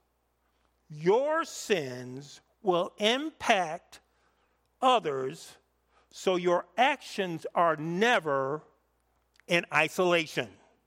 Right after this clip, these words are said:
One would think that that should be enough reason, <laughs> really, not to g-, engage in sin. In the case of Achan,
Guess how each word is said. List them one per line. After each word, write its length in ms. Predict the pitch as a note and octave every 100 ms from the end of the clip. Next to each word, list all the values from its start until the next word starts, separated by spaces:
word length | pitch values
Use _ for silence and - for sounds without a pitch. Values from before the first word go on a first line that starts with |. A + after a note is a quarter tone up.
| _ _ _ _ _ _ _ _ _ _ _ _ _ -
One 300 | E3 F3+ F3
would 180 | E3
think 240 | F#3 F#3+ F#3+
that 180 | E3 -
that 240 | F3+ F#3+
should 220 | - E3
be 100 | F3
enough 480 | F3 E3 E3+ A3+ -
reason, 640 | F3+ F3 B3 C4+ D3+ C#3 F3 - - -
<laughs> 300 | G3+ - -
really, 240 | A#3 G3+
not 240 | D#3+ E3+ -
to 60 |
g-, 160 | D#3+ - -
engage 420 | E3+ F3 F3 F#3
in 100 | E3+
sin. 440 | - G#3+ F#3 A2 _ _ _ _ _ _ - -
In 160 | F#3+ F3+
the 80 | E3
case 400 | - A#3 B3+ -
of 140 | F#3+ -
Achan, 480 | A#3+ A3 E3 D3